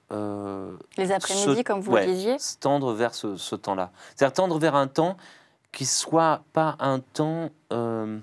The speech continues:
Speaker 1: il y a, il y a, il y a un, un, un formidable bouquin qui s'appelle On peut, on ne peut pas comprendre l'art,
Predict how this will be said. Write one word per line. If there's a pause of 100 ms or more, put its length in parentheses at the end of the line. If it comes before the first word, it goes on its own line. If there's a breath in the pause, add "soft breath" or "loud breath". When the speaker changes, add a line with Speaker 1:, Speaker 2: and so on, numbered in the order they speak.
(500 loud breath)
Speaker 1:
il
y
a,
il
y
a,
il
y
a
un,
un,
un
formidable
bouquin
qui
s'appelle
On
peut,
on
ne
peut
pas
comprendre
l'art,